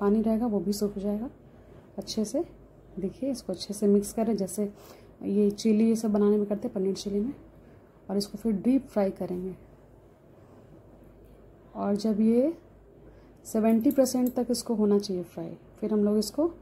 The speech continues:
बीच में देखिएगा, अभी हो रहा है अभी ये, हाँ, सेवेंटी परसेंट हो गया ये फ्राइज। अब इसको निकाल लेते हैं,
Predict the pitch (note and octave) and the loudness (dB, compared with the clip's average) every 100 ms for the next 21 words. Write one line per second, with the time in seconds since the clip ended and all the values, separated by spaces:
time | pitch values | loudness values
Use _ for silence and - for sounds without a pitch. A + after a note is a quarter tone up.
0 | - F3+ G#3 G#3 A3 F#3+ - F#3 F3+ F3 | -10 -4 -2 0 0 0 -4 -10 -10 -14
1 | - - - - - - - - - - | -20 -20 -20 -20 -20 -20 -20 -20 -20 -10
2 | F#3 G3+ G3+ - G3+ G#3 G#3 G3+ G#3 C4 | -4 -4 -4 -6 -2 0 0 -2 -2 -2
3 | E4+ - - - - - - - - - | -4 -12 -20 -20 -20 -20 -20 -20 -20 -20
4 | - - - - - F3+ G3 G3+ G3+ A#3 | -20 -20 -20 -18 -8 -6 2 2 4 0
5 | A#3 A#3 A3 A#3 A#3 A#3 A#3 A#3+ C#4 E4+ | 0 0 0 0 2 2 0 -2 -2 -4
6 | - G3+ - G#3+ G3+ G3+ G#3+ G#3+ A3+ A#3 | -6 -8 -2 2 2 4 2 2 -2 -4
7 | D#4 | -6